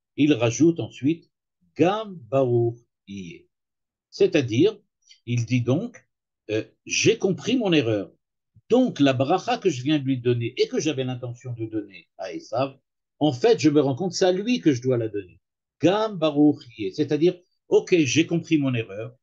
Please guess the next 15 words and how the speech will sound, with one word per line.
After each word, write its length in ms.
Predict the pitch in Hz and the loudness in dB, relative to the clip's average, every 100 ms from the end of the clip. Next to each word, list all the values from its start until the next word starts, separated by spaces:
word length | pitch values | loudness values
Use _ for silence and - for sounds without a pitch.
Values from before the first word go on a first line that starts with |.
| _ _ - | _ _ -4
À 120 | 208 | -2
partir 440 | 208 185 - 165 | 0 -2 2 2
de 100 | 131 | 2
maintenant, 600 | 127 117 113 131 139 120 | 2 0 -2 -2 0 0
je 180 | 107 113 | -2 -4
sais 500 | - - 196 156 - _ _ | -4 2 2 2 -4 _ _
que 80 | 127 | -6
c'est 160 | 127 | -4
Yaakov 580 | 117 113 110 - 226 - | -2 -2 -2 -2 -2 -2
qui 140 | 175 | -4
mérite 400 | 147 143 131 120 | -4 -4 -6 -8
d'être 560 | 135 131 123 - 90 - _ _ | -6 -6 -6 -14 -14 -16 _ _
l'héritier 500 | 98 123 123 127 180 | 0 2 2 2 2
spirituel 680 | 180 - 139 131 120 127 113 | 0 0 -4 -4 -2 0 0
d'Abraham 600 | 110 107 - 101 120 110 | -4 -6 -6 -6 -6 -8